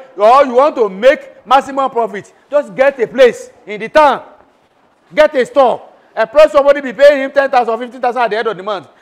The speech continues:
Bẹ́ẹ̀ bá ṣe ń ṣe ẹ lọ máa deposit ẹsẹ̀ síbẹ̀. The moment people know that they, when they get there, they are going to get, eh,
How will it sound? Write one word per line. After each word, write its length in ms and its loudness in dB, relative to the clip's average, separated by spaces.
Bẹ́ẹ̀ 160 0
bá 140 4
ṣe 120 0
ń 80 0
ṣe 100 -2
ẹ 100 2
lọ 100 -6
máa 160 0
deposit 280 0
ẹsẹ̀ 260 -4
síbẹ̀. 280 -6
The 80 -10
moment 260 4
people 220 -8
know 140 -2
that 180 2
they, 80 0
when 160 -2
they 100 -2
get 160 2
there, 160 0
they 80 -2
are 60 -2
going 160 -2
to 100 -6
get, 240 -4
eh, 200 -4